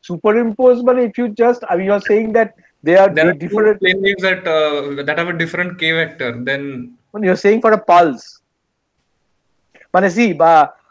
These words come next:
Speaker 1: uh, Anirudh, again, if you are going to interfere them, then the resultant will be one,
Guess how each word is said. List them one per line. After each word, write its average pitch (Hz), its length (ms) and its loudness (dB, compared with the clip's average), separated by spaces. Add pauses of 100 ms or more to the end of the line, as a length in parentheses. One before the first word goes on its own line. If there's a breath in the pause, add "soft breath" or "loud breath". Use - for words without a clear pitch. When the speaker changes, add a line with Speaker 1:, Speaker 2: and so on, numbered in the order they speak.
(140 soft breath)
Speaker 1:
uh, 151 320 6 (160)
Anirudh, 170 400 2
again, 135 280 0
if 135 160 -8
you 180 120 -2
are 180 60 0
going 190 200 0
to 214 80 -2
interfere 214 640 2
them, 220 280 2
then 208 140 0
the 208 100 2
resultant 196 460 2
will 196 140 -4
be 185 100 -4
one, 117 380 0